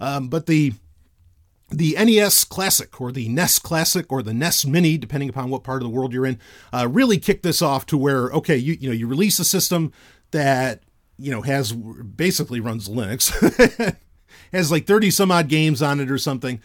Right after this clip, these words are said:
and, uh, you know, and, and, and, and it doesn't connect to the internet. You just plug it in with, you know, to an H D M I port and a U S B port, and away you go, and, and it plays on any modern T V.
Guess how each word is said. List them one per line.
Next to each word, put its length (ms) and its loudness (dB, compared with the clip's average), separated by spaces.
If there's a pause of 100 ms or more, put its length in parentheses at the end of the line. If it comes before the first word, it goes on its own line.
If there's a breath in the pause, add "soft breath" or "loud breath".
(420 soft breath)
and, 460 0
uh, 420 0 (240)
you 320 -6
know, 100 -4
and, 180 -8
and, 180 -6
and, 200 -8 (100)
and 220 -10 (240)
it 180 -8 (260)
doesn't 280 0
connect 300 0
to 60 2
the 140 0
internet. 380 2
You 80 -6
just 200 -10
plug 180 0
it 80 0
in 200 2
with, 300 -2
you 120 -4
know, 100 -4
to 160 -6
an 60 -2
H 200 -2
D 80 0
M 100 0
I 160 0
port 520 -2
and 240 -10
a 20 -6
U 160 -4
S 120 -8
B 160 -4
port, 300 -6
and 220 -10
away 160 -6
you 120 -6
go, 240 -10
and, 100 -10
and 160 -10
it 100 -12
plays 300 -8
on 180 -8
any 160 -6
modern 380 -6
T 160 -10
V. 240 -14